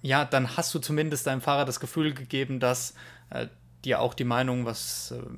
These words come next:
wert ist und du den, den gewisses Vertrauen in den Fahrer steckst, weil dann,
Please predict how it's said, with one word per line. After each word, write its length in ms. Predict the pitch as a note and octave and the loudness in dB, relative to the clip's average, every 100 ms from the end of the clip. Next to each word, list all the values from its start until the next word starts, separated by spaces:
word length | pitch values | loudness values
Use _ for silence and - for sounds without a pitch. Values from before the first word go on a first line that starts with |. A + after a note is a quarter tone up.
| A#2+ | -2
wert 300 | A#2 C#3+ E3+ | 4 4 4
ist 340 | - C3 C#3+ - | 2 0 0 -2
und 240 | B2+ A#2+ | -4 -4
du 60 | B2 | -2
den, 500 | A#2+ A#2 A2+ A2 A2 | 0 0 -2 -4 -6
den 220 | A#2 A2+ | -4 -4
gewisses 300 | A2 A#2 A2+ | -4 -6 -4
Vertrauen 380 | - G2+ A2+ D3+ | -6 0 0 2
in 120 | A#2 | 0
den 60 | G#2 | -2
Fahrer 280 | - G2+ G2+ | -4 -4 -4
steckst, 360 | - G#2+ - A2 | -6 -8 -6 -6
weil 120 | G#2+ | 0
dann, 340 | A2+ D3 F3+ | 2 2 0